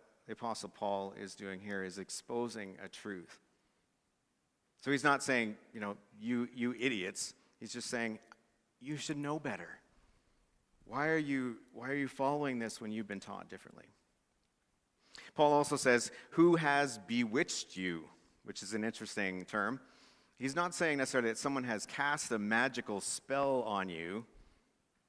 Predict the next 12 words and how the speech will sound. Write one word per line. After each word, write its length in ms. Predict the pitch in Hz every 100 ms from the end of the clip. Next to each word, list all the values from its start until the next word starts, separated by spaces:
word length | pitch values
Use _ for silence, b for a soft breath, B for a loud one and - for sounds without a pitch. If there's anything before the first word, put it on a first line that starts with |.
| _ _ _ b b -
but 100 | 139
it's, 200 | 147 -
it's 200 | 139 -
the 120 | 131
idea 420 | 131 127 143 147 127
that 140 | 113
someone, 380 | - 147 151 147
something 380 | - 170 180 190
has 240 | 151 110 -
captured 640 | - 147 147 - 127 107
your 420 | 104 113 117 113
attention, 540 | 117 110 120 113 -